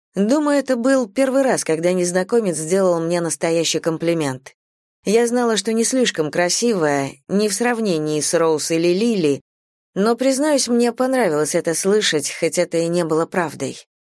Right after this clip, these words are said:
Я молча кивнула, и он протянул мне два кулака. Я снова ошиблась. «Боюсь, одну из них придется снять»,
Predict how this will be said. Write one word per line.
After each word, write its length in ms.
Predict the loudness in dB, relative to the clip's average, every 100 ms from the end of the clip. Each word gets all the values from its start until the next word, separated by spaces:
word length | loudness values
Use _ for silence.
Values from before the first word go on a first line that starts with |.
| _ _ -2
Я 200 | 0 2
молча 360 | 0 -2 -2
кивнула, 760 | 0 0 2 2 2 0 -2 -6 _ _ _
и 120 | 2
он 140 | 2 2
протянул 440 | -2 0 0 2
мне 200 | 2 0
два 240 | 0 -2 -2
кулака. 600 | 0 0 -2 -4 -4 -6 _ _ _ _ -2
Я 280 | 2 2
снова 360 | 0 -2 2 2
ошиблась. 640 | 2 0 -2 -2 -4 -6 -10 _ _ _ _ _ _
«Боюсь, 800 | -10 -4 0 2 2 2 0 0
одну 260 | -2 -2 0
из 180 | 0 0
них 240 | -2 -2
придется 500 | -4 -2 -2 -2 -4
снять», 480 | -6 -4 -4 -4 -10